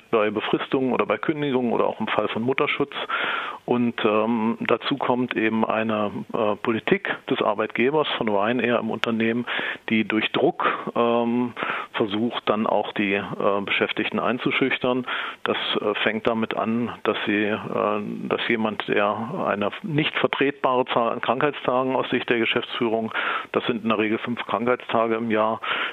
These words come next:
der, äh, sowas vorweist, dass er eingeladen wird nach Irland und sich dort, äh, ich muss sich vorstellen, so eine Stewardess,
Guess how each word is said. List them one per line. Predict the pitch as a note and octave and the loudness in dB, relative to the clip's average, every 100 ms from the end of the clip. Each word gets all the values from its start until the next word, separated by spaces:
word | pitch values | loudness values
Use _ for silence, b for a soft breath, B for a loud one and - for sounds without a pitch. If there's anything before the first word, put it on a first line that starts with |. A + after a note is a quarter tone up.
| - | -2
der, | G#2 G#2 G#2 - G#2+ G#2+ | 2 4 2 0 0 0
äh, | G#2 | 0
sowas | G#2 G#2 - | -2 -2 0
vorweist, | B2+ C3 C3 B2 - | 0 2 2 0 -2
dass | B2+ - | -2 0
er | - | 2
eingeladen | G#2 A#2 A#2+ A#2+ C3+ C3 | 2 2 2 2 2 2
wird | C3+ - - | 0 -2 0
nach | B2 A#2 - | 2 2 0
Irland | D3 B2+ C3+ C#3+ | 0 2 0 0
und | C#3+ B2+ | -4 -2
sich | C3 - | -2 2
dort, | A#2 - | 0 2
äh, | A#2 A#2 A2+ | 0 2 0
ich | - | -4
muss | C#3 - A2+ C3 | -6 -6 -4 0
sich | B2+ - | 0 2
vorstellen, | C#3 C3+ D3 C#3+ | 0 2 0 0
so | B2 | 0
eine | A#2+ | -2
Stewardess, | - C#3+ D3+ C#3+ C#3+ | 0 2 2 2 0